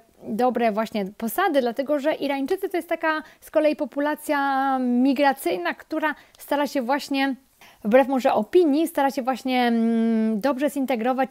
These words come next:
i, i po prostu, no, dać stworzyć dla siebie samego szansę i dobrze się ustawić w danym kraju, e, dlatego że może za bardzo nie mają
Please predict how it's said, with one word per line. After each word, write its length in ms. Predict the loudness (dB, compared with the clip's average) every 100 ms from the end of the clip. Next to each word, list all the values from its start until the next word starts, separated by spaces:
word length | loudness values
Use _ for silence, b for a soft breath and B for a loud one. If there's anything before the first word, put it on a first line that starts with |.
| -4
i, 160 | -4 -4 _ -4
i 100 | 0
po 100 | 0
prostu, 600 | 0 0 0 2 0 -4 -10 -6
no, 160 | -2 4
dać 160 | 4
stworzyć 420 | 2 0 2 2
dla 80 | 0
siebie 220 | -2 -4
samego 460 | -2 -2 0 2 0 -4
szansę 380 | -4 -2 2 0
i 140 | 2
dobrze 340 | 2 2 2 -2
się 120 | -2
ustawić 500 | -4 -2 -2 -2 -4
w 80 | -4 -4 -4
danym 340 | -2 0 -2
kraju, 480 | -2 0 2 2 0 -4 B B B B B
e, 180 | -4 -2
dlatego 340 | -2 -2 -2
że 120 | -2
może 240 | -2 -2 0
za 120 | 0
bardzo 240 | 0 -2 -2
nie 120 | -2
mają 580 | -2 -2 -2 -2 -2